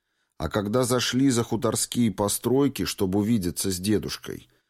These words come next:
глазам моим предстало зрелище весьма удивительное. Там сошлись работники со всего хутора,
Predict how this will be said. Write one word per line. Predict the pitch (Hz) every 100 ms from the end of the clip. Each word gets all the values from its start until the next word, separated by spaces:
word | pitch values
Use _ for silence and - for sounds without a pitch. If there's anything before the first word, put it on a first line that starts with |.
| _ -
глазам | 78 85 82 85 127 139
моим | 131 131 127
предстало | 117 113 - - 117 117
зрелище | 110 90 95 104 107 -
весьма | 110 104 - 90 87
удивительное. | 85 95 92 92 - 50 50 50 50 _ _ _ _ _ _ _
Там | 110 131
сошлись | 131 120 117 131 135 123
работники | 113 107 127 143 131 110 107
со | - 101
всего | - 101 110
хутора, | 113 - 113 87 76 58